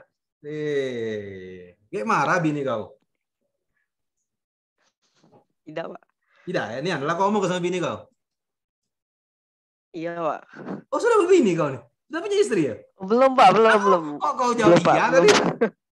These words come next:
Speaker 1: Oke, kos-kosan khusus putri. Oke, sudah.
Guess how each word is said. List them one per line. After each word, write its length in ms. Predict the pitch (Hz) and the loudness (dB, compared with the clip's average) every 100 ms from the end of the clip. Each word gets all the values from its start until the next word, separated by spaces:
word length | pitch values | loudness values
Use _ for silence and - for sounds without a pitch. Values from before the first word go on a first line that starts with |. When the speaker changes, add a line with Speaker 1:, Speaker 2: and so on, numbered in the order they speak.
| _ _ _ _ 392 349 269 - _ _ _ _ _ _ _ _ _ _ _ _ _ _ _ | _ _ _ _ -10 -10 -10 -20 _ _ _ _ _ _ _ _ _ _ _ _ _ _ _
Speaker 1:
Oke, 180 | 131 185 175 | -14 -10 -10
kos-kosan 720 | 175 180 170 190 - 190 208 | -8 -10 -8 -8 -6 -6 -6
khusus 280 | 165 165 196 - | -6 -4 -6 -4
putri. 440 | 202 202 208 175 | -6 -2 0 -2
Oke, 400 | 135 147 143 131 | -4 -10 -10 -10
sudah. 400 | 120 127 123 | -10 -8 -8